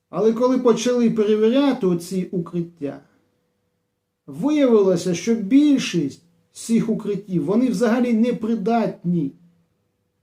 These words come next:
В них не можна перебувати. Десь замкнені вони були, десь без світла були, а десь просто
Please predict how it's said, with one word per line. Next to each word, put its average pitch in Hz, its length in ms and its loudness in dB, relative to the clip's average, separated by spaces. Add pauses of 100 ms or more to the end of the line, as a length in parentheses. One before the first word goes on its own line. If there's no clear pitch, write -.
(1300)
В 160 80 -8
них 269 260 0
не 262 100 2
можна 196 640 2
перебувати. 165 800 -2 (4000)
Десь 247 360 0
замкнені 190 720 0
вони 165 260 -2
були, 135 380 -8 (1040)
десь 220 420 2
без 202 360 -2
світла 175 500 -6
були, 139 360 -14 (960)
а 165 120 -14
десь 214 420 -2
просто 196 720 0